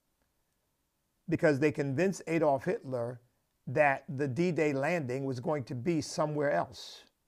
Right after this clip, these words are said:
They set up a whole fake, um, uh, uh, uh, uh, system of, of,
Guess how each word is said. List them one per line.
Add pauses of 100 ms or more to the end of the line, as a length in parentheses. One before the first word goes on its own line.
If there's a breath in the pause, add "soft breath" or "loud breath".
(2000)
They
set
up
a
whole (800)
fake, (720)
um, (1700)
uh,
uh,
uh,
uh, (640)
system
of,
of,